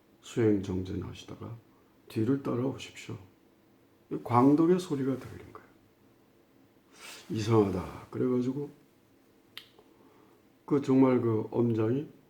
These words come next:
그 광덕의 집을 찾아갔어요. 죽었어요, 그 사람이.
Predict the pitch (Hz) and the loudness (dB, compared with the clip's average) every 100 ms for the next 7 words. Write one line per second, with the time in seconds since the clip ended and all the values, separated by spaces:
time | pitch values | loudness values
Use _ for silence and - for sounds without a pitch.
0 | _ _ 170 170 113 131 147 156 165 165 | _ _ -6 -2 2 4 6 6 6 2
1 | 165 160 - 170 180 175 - - - _ | -6 -6 -10 -8 -6 -6 -12 -20 -20 _
2 | _ _ _ _ _ - 139 180 196 226 | _ _ _ _ _ -6 0 0 0 -6
3 | 101 - _ - - | -8 -14 _ -20 -20